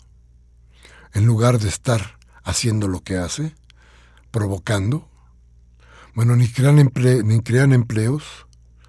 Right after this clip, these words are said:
ni crean riqueza para nosotros. Más bien crean riqueza para,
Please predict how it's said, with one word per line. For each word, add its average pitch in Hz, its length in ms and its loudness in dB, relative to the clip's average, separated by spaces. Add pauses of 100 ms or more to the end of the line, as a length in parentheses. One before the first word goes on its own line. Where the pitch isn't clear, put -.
(480)
ni 120 140 0
crean 123 280 0
riqueza 107 580 -4 (1120)
para 90 160 -6
nosotros. 90 500 -8 (1000)
Más 113 220 0
bien 110 200 0
crean 120 260 0
riqueza 113 400 -2
para, 104 400 -8